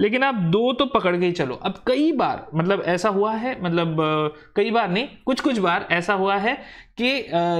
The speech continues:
दो के बजाय तीन क्वेश्चंस भी आ गए, ठीक है? और कुछ बार ऐसा भी हुआ है कि जब सिर्फ एक क्वेश्चन आया, ठीक है? तो लेकिन, अ, मेजॉरिटी हम लोग देखेंगे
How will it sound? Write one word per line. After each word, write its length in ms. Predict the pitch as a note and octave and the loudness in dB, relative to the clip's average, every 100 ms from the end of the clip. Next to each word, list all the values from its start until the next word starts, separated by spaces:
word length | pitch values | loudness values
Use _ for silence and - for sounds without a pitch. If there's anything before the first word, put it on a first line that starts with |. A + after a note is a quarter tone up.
| E3 - | -2 -6
दो 380 | D#3 F3 G#3+ A3+ | -2 0 0 0
के 140 | A3 | -2
बजाय 260 | G#3 G3 G#3+ | 0 0 0
तीन 260 | G#3 G#3+ G3 | 0 0 0
क्वेश्चंस 320 | F#3 - C3 | -2 -2 -4
भी 100 | B2+ | -4
आ 80 | A2 | -4
गए, 220 | - - - | -10 -12 -4
ठीक 160 | G#3 | 0
है? 200 | F#3+ - - - | -2 -4 -16 -8
और 80 | D#3+ | -4
कुछ 160 | E3+ A3 | 0 2
बार 180 | A#3 A3+ | 2 0
ऐसा 200 | G#3+ A3+ | 0 0
भी 100 | A3+ | 2
हुआ 100 | A3+ | 0
है 60 | |
कि 100 | A#3 | 0
जब 140 | A3 G#3+ | 0 -2
सिर्फ 260 | A#3+ A3 - | -4 -10 -8
एक 240 | A3+ B3 - | -4 -4 -2
क्वेश्चन 320 | G#3 F3 F3+ | -2 0 -2
आया, 140 | C#3+ A#2+ | 0 -2
ठीक 220 | - A#3 | -2 -2
है? 60 | G#3 | 0
तो 180 | F#3+ D#3+ | 0 0
लेकिन, 440 | F3+ F#3+ C4+ C#4 - _ - | 0 0 -2 -2 -10 _ -2
अ, 60 | D#3 | 0
मेजॉरिटी 840 | D3+ D#3 E3 G#3+ A#3+ C#4 B3+ B3 B3+ | 2 2 2 0 2 0 0 0 0
हम 140 | A#3 | 2
लोग 180 | A#3 G3+ | 0 2
देखेंगे 420 | F#3+ F#3+ G3 A3+ | 0 0 -2 -2